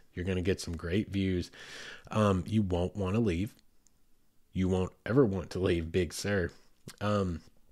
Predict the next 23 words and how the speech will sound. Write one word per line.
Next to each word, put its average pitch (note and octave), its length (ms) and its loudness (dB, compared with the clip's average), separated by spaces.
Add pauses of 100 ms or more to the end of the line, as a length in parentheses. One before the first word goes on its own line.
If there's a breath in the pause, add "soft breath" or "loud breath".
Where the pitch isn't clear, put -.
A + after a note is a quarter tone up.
(400)
for A2+ 220 4
me, G#2+ 400 4
it G#2 180 0
was F#2+ 300 0
absolutely, F2 680 -2
there F2+ 180 0
was F2+ 180 -2
a - 60 -6
spiritual F2+ 680 -2
thing D#2+ 360 -6
kinda E2 260 -4
going D#2+ 280 -4
on D#2+ 200 -8
there D#2+ 160 -8
for - 180 -2
me. C3+ 280 4
That's D#3+ 220 -2
just - 240 -2
me E3+ 140 2
personally, G2 480 4
but E2 160 -2
it G2+ 160 0
was G#2+ 240 -2